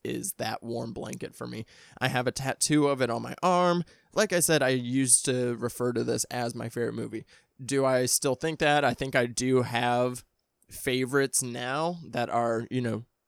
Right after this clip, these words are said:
technically better films, quote unquote, like, but like, like I said, like, more from, like, a technical standpoint, or there's more to them. 'Cause this movie, it's very short, it's very simple.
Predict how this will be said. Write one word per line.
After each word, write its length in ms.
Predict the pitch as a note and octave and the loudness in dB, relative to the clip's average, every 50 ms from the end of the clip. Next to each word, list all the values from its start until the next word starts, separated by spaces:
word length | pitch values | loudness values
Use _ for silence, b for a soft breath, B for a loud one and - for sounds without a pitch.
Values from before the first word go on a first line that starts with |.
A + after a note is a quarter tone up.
| - | -4
technically 600 | - E3 D3+ C3+ - - C#3 C3 - - C3 B2+ | 0 0 0 -2 -2 -4 -4 -4 -2 0 0 0
better 440 | A#2 G#2 - B2 A#2+ B2 A2+ A#2+ A#2+ | 0 0 0 0 0 0 0 0 -2
films, 720 | A#2+ - - - C3 B2+ B2+ B2+ B2+ B2 B2+ C3 - - - _ - | -4 -4 -2 0 2 2 2 2 0 -2 -4 -4 -4 -4 -4 _ -2
quote 220 | D3 C3 C3 B2+ | 0 2 2 2
unquote, 680 | B2+ B2+ A#2+ A#2+ - - - B2+ B2 B2+ B2+ C3+ - _ _ | 2 0 -2 -4 -8 -6 -2 2 2 4 2 2 0 _ _
like, 300 | - A#2 C3 C3 - - - _ _ _ | -8 -8 -6 -6 -8 -10 -16 _ _ _
but 160 | - A2+ - | -4 -4 -4
like, 220 | - A#2 A#2 - - - | -4 -6 -8 -8 -8 -6
like 160 | - B2 A#2 | -4 -4 -4
I 60 | A2+ | -4
said, 240 | - - - B2 - | -4 -4 -4 -4 -4
like, 160 | - - - | -6 -8 -6
more 160 | - A#2+ A#2+ A#2+ | -4 -4 -4 -2
from, 160 | B2+ A#2+ A#2+ | -4 -4 -4
like, 160 | C3 A#2+ - | -4 -6 -6
a 60 | - | -6
technical 680 | - - C3 A#2+ - A#2+ A2+ - - A#2 B2 A#2+ A#2 | -4 -4 -4 -4 -4 -6 -8 -6 -4 -2 0 0 0
standpoint, 640 | A2+ - - C3+ A#2+ A#2+ A#2 - - B2+ C3+ B2+ B2+ | 0 -2 -2 -2 -2 -4 -6 -4 -4 -4 -4 -4 -4
or 80 | - - | -6 -4
there's 200 | - A#2 A#2+ A2+ | -4 -4 -4 -2
more 340 | B2 B2 B2 A#2+ C3+ - A#2 | -2 0 0 0 0 -2 -4
to 340 | - - - - C3 B2+ | -4 -2 2 2 4 4
them. 320 | A#2+ A#2+ A#2 A#2 A#2 B2 B2 b b b b b b b b b b | 4 2 0 0 0 -2 -4 b b b b b b b b b b
'Cause 140 | - D#3+ C#3+ | -4 -2 0
this 140 | D#3 D#3 | 2 2
movie, 320 | D#3+ D3 C#3 C#3 B2+ C3+ C3 | 4 4 4 4 6 6 6
it's 120 | B2+ - | 6 4
very 220 | A#2+ B2+ B2+ B2 B2 | 4 4 6 6 6
short, 320 | - - - B2 B2 B2+ | 4 4 6 6 6 4
it's 140 | A2+ - - | 4 0 -2
very 160 | B2 B2 B2 | -2 0 2
simple. 560 | A2+ - - A2+ A#2 - - - - - A#2 | 0 0 0 -2 -4 -2 -2 -2 -2 -2 -4